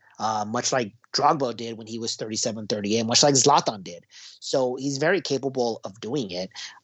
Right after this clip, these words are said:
I'm just personally not a big fan of the signing, even if it goes through.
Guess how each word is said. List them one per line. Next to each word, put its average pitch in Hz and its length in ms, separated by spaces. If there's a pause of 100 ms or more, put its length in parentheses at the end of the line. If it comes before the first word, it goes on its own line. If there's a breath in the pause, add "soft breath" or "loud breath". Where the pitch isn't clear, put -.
(120)
I'm 202 180
just 208 200
personally 131 420
not 113 220
a 107 40
big 98 260 (260)
fan 110 340
of 101 80
the 104 60
signing, 107 400
even 110 160
if 107 80
it 101 80
goes 104 260
through. 117 300